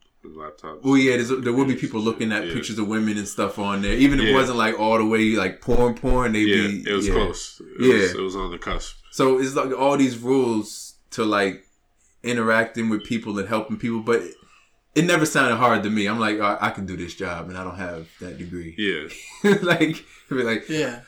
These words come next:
Speaker 2: "I don't know the Dewey Decimal System. That's just a little hard, but I'm sure I could take a course and learn it in a couple days."
Speaker 3: Well, it's like, yeah, that's what I mean. Like, I wanna know what goes into a masteral program that prepares you for that. 'Cause, like,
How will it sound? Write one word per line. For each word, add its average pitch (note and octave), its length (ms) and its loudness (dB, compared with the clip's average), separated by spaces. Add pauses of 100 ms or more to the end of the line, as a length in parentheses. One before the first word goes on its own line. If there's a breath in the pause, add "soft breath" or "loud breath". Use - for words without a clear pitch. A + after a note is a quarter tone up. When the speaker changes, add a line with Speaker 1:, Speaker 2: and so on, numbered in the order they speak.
Speaker 2:
"I C3+ 100 4
don't D3+ 140 4
know C#3 100 6
the C3 60 4
Dewey A#2+ 260 2
Decimal A#2+ 380 2
System. B2+ 340 0
That's A#2+ 220 2
just C3+ 160 0
a C3+ 40 2
little B2+ 140 4
hard, C3+ 340 4
but A2+ 120 4
I'm A2 100 2
sure B2 220 0
I G#2+ 80 2
could G#2 140 -4
take G#2 180 -4
a G2 40 -6
course G2+ 420 -2
and G#2 180 -4
learn G#2 180 -2
it G2+ 60 -4
in F#2 60 -6
a F2+ 40 -6
couple F#2 260 -8
days." E2+ 120 0
Speaker 3:
Well, F#3+ 160 6
it's F#3 80 0
like, G3+ 240 6
yeah, F3+ 220 2
that's E3 240 2
what F3+ 100 0
I E3+ 100 0
mean. E3 240 -6
Like, - 140 -4
I D3 180 -6
wanna E3 280 -2
know D3+ 200 -4
what C#3+ 280 -4
goes D3 420 -6
into D3 540 -6
a C#3+ 100 -10
masteral C#3 560 -10
program C#3 560 -6
that C3 140 -8
prepares C3+ 520 -6
you C3+ 80 -10
for B2+ 220 -14
that. B2 340 -10
'Cause, C#3 160 -6
like, C#3 200 -4